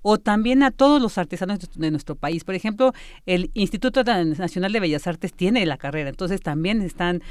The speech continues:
creándose nuevos artesanos con proyectos, digamos, eh, pues propios, ¿no? Innovando.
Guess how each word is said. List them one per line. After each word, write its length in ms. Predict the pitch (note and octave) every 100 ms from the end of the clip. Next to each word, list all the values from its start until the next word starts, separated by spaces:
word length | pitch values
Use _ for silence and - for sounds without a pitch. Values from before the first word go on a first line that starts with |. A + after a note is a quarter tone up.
| -
creándose 600 | - E3 E3 G3+ A3 - E3+
nuevos 320 | F3 F3 E3+
artesanos 720 | C3+ - - D3+ D3+ D#3 -
con 320 | C3+ B2 A2+ - C3+ -
proyectos, 420 | C#3 C#3+ D3+ F3 D3
digamos, 420 | C#3 D3 D#3 - - - -
eh, 400 | D3+ C#3+ C#3+ C#3 C#3
pues 180 | C#3+ -
propios, 520 | F3 G3 F#3+ D3+ D#3
¿no? 240 | E3 F3
Innovando. 640 | C#3+ C#3+ D3 E3 F3+ D#3+